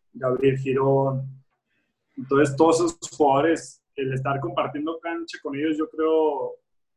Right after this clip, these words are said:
pues fue otra experiencia, ¿no? Me tocó ir al, como novato.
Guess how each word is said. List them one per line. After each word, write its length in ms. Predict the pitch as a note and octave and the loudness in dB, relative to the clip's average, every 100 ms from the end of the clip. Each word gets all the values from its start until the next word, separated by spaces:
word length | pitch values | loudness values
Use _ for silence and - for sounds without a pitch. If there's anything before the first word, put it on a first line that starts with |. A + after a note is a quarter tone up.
| - | -10
pues 180 | C3 C3+ | -10 -6
fue 140 | C3 | -4
otra 180 | C3+ D#3+ | 0 -2
experiencia, 480 | - C3 C#3 C3+ C3+ | 0 0 0 -2 -2
¿no? 140 | D3 | -2
Me 140 | D3+ | -2
tocó 460 | C3+ C3 C3 C3 C3+ | -6 -8 -4 0 2
ir 140 | C#3+ | 4
al, 460 | D3 D3 C#3 B2+ B2 _ _ _ _ _ _ | 4 4 2 -2 -8 _ _ _ _ _ _
como 280 | - C3+ C3+ | -14 -10 -8
novato. 680 | A#2+ A#2 B2 - F3+ F#3 | -6 -2 -2 -2 -6 -10